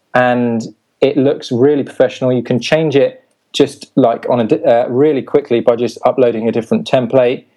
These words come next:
uh, depending on what market you're in. They've got different ones for different markets. You can pay extra to get a, a, a, a, a different, um, template if, if you particularly want to, but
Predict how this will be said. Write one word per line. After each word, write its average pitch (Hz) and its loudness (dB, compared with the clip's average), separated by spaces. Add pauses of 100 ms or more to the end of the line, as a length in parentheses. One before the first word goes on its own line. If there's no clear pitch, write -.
(240)
uh, 113 2
depending 117 -2
on 113 2
what 117 2
market 139 0
you're 127 2
in. 123 -2
They've 110 0
got 127 0
different 113 0
ones 107 -2
for - -20
different 120 0
markets. 127 0
You 107 0
can 113 -2
pay 127 2
extra - 0
to - -14
get 113 2
a, 113 -6 (360)
a, 120 2
a, 113 0 (100)
a, 117 2
a - 0
different, 113 -2
um, 107 0 (300)
template 113 0
if, 107 -4
if - -2
you - -4
particularly - -2
want 139 0
to, 131 2
but 120 -2